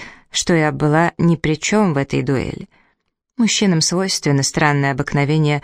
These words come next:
компрометировать женщину, даже которую они уважают. Это пустяк, это очень честно. Убить человека, даже если это друг, но, как показалось, допустивший оплошность,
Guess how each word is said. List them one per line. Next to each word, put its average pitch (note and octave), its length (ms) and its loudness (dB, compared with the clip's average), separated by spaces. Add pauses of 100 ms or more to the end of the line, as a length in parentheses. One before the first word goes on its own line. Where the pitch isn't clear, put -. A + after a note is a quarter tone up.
(200)
компрометировать D#3 960 0
женщину, E3 560 -2 (220)
даже E3+ 260 2
которую D#3+ 360 0
они D#3+ 140 2
уважают. D#3 680 -2 (460)
Это B3 240 -6
пустяк, - 640 -2
это C#3+ 220 -2
очень D3 320 -2
честно. - 540 -4 (760)
Убить D#3+ 340 0
человека, D3+ 680 0
даже D3 280 0
если D3 400 0
это C#3+ 240 -2
друг, D3+ 380 -2
но, C#3 100 2
как - 220 -6
показалось, C#3+ 680 -2 (220)
допустивший D#3 720 -2
оплошность, C#3 680 -4